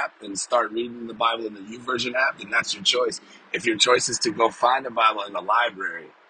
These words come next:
and read it, then, then that's your choice.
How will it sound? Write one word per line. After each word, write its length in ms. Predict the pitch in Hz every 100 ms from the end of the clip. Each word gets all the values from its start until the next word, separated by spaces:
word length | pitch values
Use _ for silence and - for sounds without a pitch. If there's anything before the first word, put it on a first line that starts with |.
| _ _ _ _ _ _ _ _ _ _ _ _ _ _ _ -
and 240 | 98 95
read 180 | 101 92
it, 180 | 85 - _ _
then, 280 | 104 95 85 92
then 160 | 95 95
that's 280 | 95 87
your 100 | 95
choice. 540 | 82 90 76 - -